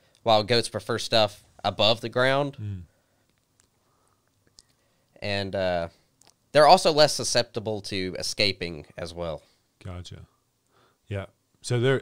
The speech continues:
Speaker 2: they're less mobile. They're, they're less, um, capable, probably, right? They don't move as well as a goat, right?
Speaker 1: Yeah, they, uh, they can jump, but, uh,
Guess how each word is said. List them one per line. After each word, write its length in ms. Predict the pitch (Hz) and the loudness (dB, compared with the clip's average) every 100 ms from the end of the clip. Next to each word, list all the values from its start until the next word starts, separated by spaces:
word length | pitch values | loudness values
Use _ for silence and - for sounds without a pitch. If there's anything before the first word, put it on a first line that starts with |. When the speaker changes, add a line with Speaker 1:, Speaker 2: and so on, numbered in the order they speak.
| - 107 | -4 -2
Speaker 2:
they're 240 | 131 135 | 2 4
less 280 | 120 127 - | 2 0 0
mobile. 600 | 107 113 113 104 107 104 | 2 4 4 2 0 0
They're, 300 | 107 110 104 - | 0 0 -2 -6
they're 420 | 110 107 110 104 - - _ - | -4 -2 0 -2 -6 -18 _ -2
less, 560 | 113 113 - - - - | 2 2 0 -6 -10 -6
um, 640 | 104 95 92 90 87 85 - _ _ _ _ _ _ _ _ _ _ | -2 -2 -2 -4 -8 -14 -20 _ _ _ _ _ _ _ _ _ _
capable, 520 | - 143 127 104 101 | 2 2 2 -2 -6
probably, 640 | - 107 117 98 85 87 98 | -2 2 2 0 -8 -12 -10
right? 360 | 95 95 110 - _ | -6 -4 -4 -6 _
They 100 | 107 | -4
don't 180 | 110 98 | -2 -2
move 220 | 107 117 | 0 0
as 140 | 95 90 | -2 -4
well 320 | 98 95 92 | -2 -2 -2
as 140 | 87 | -6
a 40 | 87 | -10
goat, 380 | 87 90 95 - 95 | -8 -6 -8 -10 -8
right? 340 | 92 104 98 - - | -6 -4 -6 -14 0
Speaker 1:
Yeah, 400 | 143 151 127 117 | 6 8 8 6
they, 240 | 160 190 | 6 8
uh, 260 | 196 175 139 | 10 10 10
they 160 | 175 | 8
can 200 | 202 226 | 6 2
jump, 380 | 196 208 196 - _ - _ _ - | 4 6 6 0 _ -20 _ _ -6
but, 320 | 127 127 - | 0 2 4
uh, 440 | 143 123 120 107 | 4 6 6 4